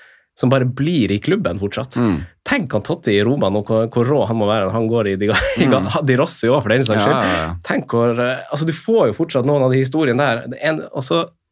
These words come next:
Speaker 1: samtidig så får du liksom spillere som, altså, som Bonucci og Pirlo som er sånn, «Å ja, du gikk fra Juventus til Inter og så til Milan, så skal du bare, <laughs> skal du bare
Speaker 2: Mm.
Speaker 1: dekke, liksom, drit i det rivaleriet, men så er du godt likt igjen når du kommer.» Det er veldig sånn, jeg synes det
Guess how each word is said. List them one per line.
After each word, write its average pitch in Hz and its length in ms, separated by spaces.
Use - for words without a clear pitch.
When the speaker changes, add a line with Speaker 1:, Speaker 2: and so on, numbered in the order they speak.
Speaker 1:
samtidig 127 640
så 127 80
får 160 260
du 110 100
liksom 113 280
spillere 123 420
som, 107 220
altså, - 560
som 127 120
Bonucci 123 520
og 104 80
Pirlo 117 260
som 113 140
er 117 60
sånn, 110 120
«Å 156 140
ja, 135 100
du 113 140
gikk 147 240
fra 117 100
Juventus 110 540
til 104 160
Inter 120 240
og - 20
så 113 120
til 107 100
Milan, 113 260
så 120 160
skal 131 140
du 123 60
bare, 117 280
<laughs> 180 140
skal 139 160
du 120 80
bare 90 80
Speaker 2:
Mm. 113 80
Speaker 1:
dekke, 139 720
liksom, 127 260
drit 151 300
i 113 60
det 110 120
rivaleriet, 117 480
men 147 100
så 139 120
er - 0
du 139 80
godt 143 280
likt 131 280
igjen 107 160
når 101 80
du 107 80
kommer.» 131 180
Det - 80
er 131 120
veldig 175 200
sånn, 131 240
jeg 147 60
synes 165 160
det 170 80